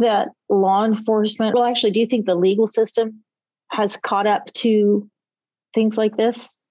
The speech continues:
and actually has, I mean, does it identify particular crimes and are there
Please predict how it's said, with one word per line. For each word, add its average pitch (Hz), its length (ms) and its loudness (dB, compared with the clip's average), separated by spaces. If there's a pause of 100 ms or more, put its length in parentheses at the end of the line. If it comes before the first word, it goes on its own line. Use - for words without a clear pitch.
(180)
and 190 100 0
actually 185 400 -2
has, 185 640 -2 (100)
I - 40 -4
mean, 180 120 -2
does 180 200 0
it - 180 -4
identify 185 640 -2
particular 196 580 0
crimes 180 640 0
and 165 280 0 (420)
are 180 200 0
there 185 380 0